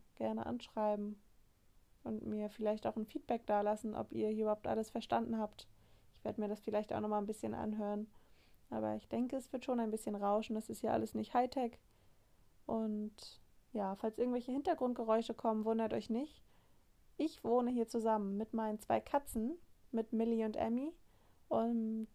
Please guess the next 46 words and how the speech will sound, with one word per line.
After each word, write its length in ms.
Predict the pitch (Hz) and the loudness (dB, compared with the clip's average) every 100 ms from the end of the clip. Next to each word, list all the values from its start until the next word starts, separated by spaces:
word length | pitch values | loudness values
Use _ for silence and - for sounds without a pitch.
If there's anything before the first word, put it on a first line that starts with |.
| - | -6
die 180 | 220 | -2
hab 120 | 233 226 | -2 -2
ich, 240 | 214 - - - - | -6 -10 -20 -20 -12
eine 360 | - 233 226 233 | -4 -2 -2 -4
Katze 300 | - 240 226 | -8 -4 -2
hab 100 | 220 | -2
ich 120 | - - | -6 -6
drei 280 | 214 220 | 0 2
Jahre 260 | 240 262 262 | 2 2 -2
und 160 | 254 240 | -2 -2
die 100 | - | -2
andere 240 | 214 208 | -2 -2
hab 120 | 208 | -2
ich 120 | 214 | -4
fünf 260 | - 277 311 | -4 -4 0
Jahre. 360 | 254 233 233 277 - - - - - | 2 2 0 -4 -10 -20 -20 -8 0
Ähm, 580 | 233 233 226 220 220 | 2 2 0 -2 -4
dann 360 | 214 226 226 247 | -2 0 0 -2
wohnt 220 | 262 339 | -2 -2
hier 140 | - 294 | -2 0
noch 280 | 277 269 | 0 -2
meine 400 | 233 226 214 214 | 0 2 2 0
Hündin 400 | 226 220 214 214 | 0 0 0 0
Lotti. 400 | 208 214 247 285 - - - - - - - - _ - - - - | 2 2 2 -4 -6 -12 -20 -20 -20 -20 -20 -20 _ -20 -20 -16 -6
Die 80 | 214 | -4
hab 80 | |
ich 120 | 208 - | -4 -2
seit 220 | 208 208 | -2 0
März. 580 | 196 196 294 - - - - - | 0 0 0 -2 -12 -20 -12 -4
Nee, 280 | 208 202 202 | -2 -2 0
halt. 340 | 247 240 208 - - - - - - - - | 2 2 0 -10 -20 -20 -20 -20 -20 -4 2
Doch, 280 | 277 - - - | 2 2 -10 -2
doch, 180 | 403 | 0
doch, 300 | - 214 214 - | 2 0 0 -6
ist 160 | 240 - | -8 -4
richtig. 400 | 247 - 202 - - - - - - | -2 -2 -6 -8 -20 -20 -20 -20 -20
Seit 260 | - 214 214 | -2 0 0
März, 320 | 208 233 302 | 0 -2 -2
also 180 | 262 226 | -2 -2
sie 140 | 208 | -4
ist 100 | 226 | -4
jetzt 180 | 233 233 | -2 -2
erst 240 | 226 220 - | -2 -4 -4
sieben 180 | 208 | -4
Monate 460 | 208 220 247 277 269 | 0 0 -2 -2 0
alt. 260 | 277 302 | 0 -2